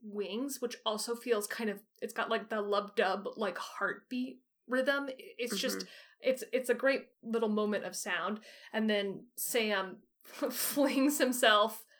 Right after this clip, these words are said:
Speaker 1: at Frodo and tackles them both out of the path of the Nazgul.
Speaker 2: Yes.
Speaker 1: You know.
Speaker 2: I know we're supposed to be talking about horses, but, like, we've gotta talk, I mean, they're so in love.
Speaker 1: Yeah.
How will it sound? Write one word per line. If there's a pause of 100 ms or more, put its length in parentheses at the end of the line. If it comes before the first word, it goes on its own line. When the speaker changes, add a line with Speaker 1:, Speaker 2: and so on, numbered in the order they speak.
(420)
Speaker 1:
at
Frodo
and
tackles
them
both (140)
out
of
the
path
of
the
Nazgul. (220)
Speaker 2:
Yes. (200)
Speaker 1:
You
know. (600)
Speaker 2:
I
know
we're
supposed
to
be
talking
about
horses,
but,
like, (400)
we've
gotta
talk,
I
mean,
they're
so
in
love. (960)
Speaker 1:
Yeah.